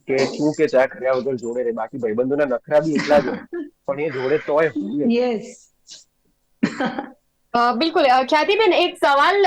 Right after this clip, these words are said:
Speaker 3: અ, તમને એ રીતે પૂછવા માંગીશ કે સોશિયલ મીડિયામાં ઘણી વખત, અ, જે અમુક સેલિબ્રિટીઝની રીલ્સ વાયરલ થતી હોય છે,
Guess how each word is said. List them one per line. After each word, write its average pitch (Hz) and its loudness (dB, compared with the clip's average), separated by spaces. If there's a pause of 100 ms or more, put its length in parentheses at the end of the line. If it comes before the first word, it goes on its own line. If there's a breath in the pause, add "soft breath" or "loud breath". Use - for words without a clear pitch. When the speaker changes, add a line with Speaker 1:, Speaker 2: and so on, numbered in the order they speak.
Speaker 3:
અ, 302 4
તમને 320 2
એ 311 2
રીતે 339 2
પૂછવા 320 0
માંગીશ 302 2
કે 370 2
સોશિયલ 302 2
મીડિયામાં 294 2
ઘણી 277 4
વખત, 302 2
અ, 262 6
જે 277 4
અમુક 254 2
સેલિબ્રિટીઝની 254 2
રીલ્સ 247 0
વાયરલ 220 2
થતી 196 0
હોય 170 2
છે, 233 0